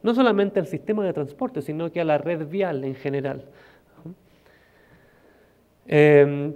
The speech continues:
mejoras en la, en materias de la cultura ciudadana y respeto al, a, por el público y el sentido de pertenencia, que ya lo hablamos,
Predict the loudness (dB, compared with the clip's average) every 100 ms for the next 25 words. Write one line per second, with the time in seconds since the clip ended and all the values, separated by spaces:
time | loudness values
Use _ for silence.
0 | -6 0 2 6 8 8 6 4 4 2
1 | 0 2 2 2 2 2 0 0 0 -2
2 | -2 0 2 2 0 -2 -4 -2 -2 -4
3 | -4 -6 -4 -2 -2 -2 -2 -2 -4 -6
4 | -8 -6 -6 -4 -4 -4 -6 -8 -4 -2
5 | -4 -6 -4 -4 -4 -6 -6 -10